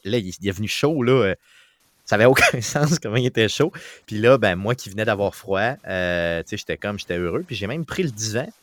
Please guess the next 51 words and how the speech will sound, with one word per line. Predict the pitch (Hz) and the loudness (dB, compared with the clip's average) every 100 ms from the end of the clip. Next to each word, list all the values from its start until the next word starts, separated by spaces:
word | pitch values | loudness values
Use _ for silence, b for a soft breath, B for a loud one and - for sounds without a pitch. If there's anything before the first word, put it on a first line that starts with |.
| _ _ _ _ _ _ _ | _ _ _ _ _ _ _
puis | 113 | -2
je | 110 | 0
l'ai | 107 110 | 0 2
sacré | - 196 143 151 | 4 2 2 -2
devant | - 113 | 0 0
le | 98 | -2
feu, | - 139 | -4 -8
tu | - _ | -8 _
sais, | - 135 92 - _ _ | -6 -6 -8 -20 _ _
parce | - | -4
que | 107 | -4
le | |
divan | 92 117 | -2 -2
est | 147 | -2
comme | 113 | -4
plus | - 135 107 | -2 -4 -4
du | 95 | -10
côté | 117 123 | -8 -8
cuisine, | - 113 104 214 208 | -10 -8 -6 -6 -8
là, | 185 | -8
si | - | -8
vous | 127 | -8
voulez, | 202 | -8
parce | - | -6
que | |
c'est | - 92 | -4 -2
excessivement | - 92 - 107 95 90 85 | -2 -2 -4 -4 -4 -4 -4
grand, | 82 87 104 | -6 -6 -6
là, | 85 | -6
tu | 82 | -6
sais, | 101 | -8
c'est | - 82 76 - B B - | -8 -8 -10 -14 B B -10
plusieurs | 110 95 113 | -4 4 4
<laughs> | 110 | 2
kilomètres | - 110 92 98 127 123 | -2 0 2 4 4 4
de | 120 | 4
bâtisse. | 101 110 98 - - 165 - - B B B | 6 6 6 2 -2 -4 -4 -6 B B B
Et, | 139 175 160 | 4 6 6
euh, | 113 104 104 101 | 6 4 2 0
je, | 107 110 | -2 -6
je | 117 110 | -2 0
l'ai | 107 | 0
apporté | 107 110 - | 2 0 0
devant, | 139 107 143 240 | -2 0 0 0
puis | 120 | -4
là, | |
je | 120 | -4
me | 202 | -4
suis | - | -6
couché | - - | -6 -2
là. | 101 | 0